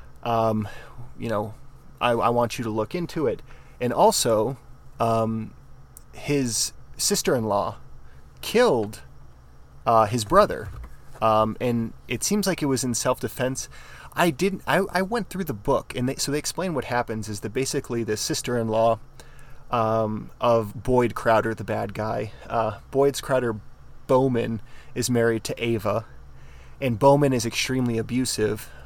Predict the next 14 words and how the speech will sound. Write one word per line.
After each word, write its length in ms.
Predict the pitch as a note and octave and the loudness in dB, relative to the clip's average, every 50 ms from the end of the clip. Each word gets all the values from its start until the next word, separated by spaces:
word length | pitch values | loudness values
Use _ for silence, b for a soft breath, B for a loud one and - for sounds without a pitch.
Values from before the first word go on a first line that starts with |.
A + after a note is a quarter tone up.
| B - | B 0
uh, 180 | A#2+ A2+ A2+ | 2 2 2
physically 600 | - - D3 C#3 A#2 B2 A#2 - - A#2+ A#2 A2+ | 2 2 0 2 2 2 0 2 0 0 0 0
and 140 | A2 A2 G#2+ | 0 -2 0
verbally, 440 | A2+ A#2 A#2 A2 A2+ A2+ A2+ A2+ A2 | 0 0 0 0 0 0 0 0 0
emotionally, 760 | A2 A2 A2 G#2+ A2 - - - B2 A2+ A2 A2 A2 A2+ A2 | 0 0 0 0 0 -2 -2 -4 -4 -2 -2 0 -2 -2 -2
as 220 | A2 - - - - D3 | -4 -4 -6 -8 -6 -4
any 160 | C#3 D3 C#3+ | -2 0 2
way 120 | C3 B2 | 2 2
you 120 | A#2+ A#2 - | 2 0 -2
can 180 | - A2 A2 | -4 -4 -4
be. 180 | G#2+ A2 - - - b b b b b b b b b b b b - | -4 -6 -8 -10 -14 b b b b b b b b b b b b -2
And 440 | B2+ A#2+ A#2 A2+ A2+ A2 A2 G#2 - - - - - | 0 2 4 4 4 4 2 -2 -6 -10 -16 -12 -8
she, 480 | - - - E3 F3 E3 D#3 D3 - - | -6 -4 -2 -2 -2 -2 -2 -2 0 0
uh, 300 | A#2 A#2+ A#2+ A#2 A2 | 2 4 4 4 4